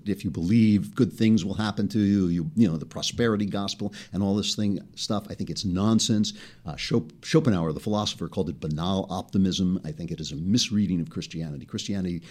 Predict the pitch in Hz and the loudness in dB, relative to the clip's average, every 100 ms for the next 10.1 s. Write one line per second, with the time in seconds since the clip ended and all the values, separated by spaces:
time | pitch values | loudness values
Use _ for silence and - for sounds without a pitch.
0 | - - 95 95 101 131 123 90 76 80 | -8 -4 0 4 8 6 6 0 -2 -4
1 | - 95 101 101 - - - 117 - 87 | 0 0 0 -4 -6 -2 0 -2 -8 -12
2 | - - 104 127 - 69 64 73 - 98 | -10 -6 -4 -2 -2 -4 -8 -10 -8 -4
3 | 104 90 98 80 78 78 78 - - 110 | -4 -4 -4 -4 -4 -8 -12 -12 -8 -6
4 | - 95 98 156 139 - - - 240 254 | 0 4 4 6 4 2 -6 4 6 8
5 | 208 131 139 196 165 - 92 - 85 82 | 8 8 6 6 4 4 -2 -2 -4 -2
6 | 98 123 - 123 127 120 - 90 - 95 | -2 0 2 4 6 4 2 -4 -2 -2
7 | - 110 98 85 - 101 127 104 98 87 | 0 2 2 2 2 4 4 4 2 2
8 | 85 92 120 113 98 95 90 - 117 139 | 2 6 8 6 4 2 2 2 4 6
9 | 123 95 - - 117 - 101 92 104 120 | 6 4 -4 -4 -4 0 2 2 4 4
10 | 82 | 4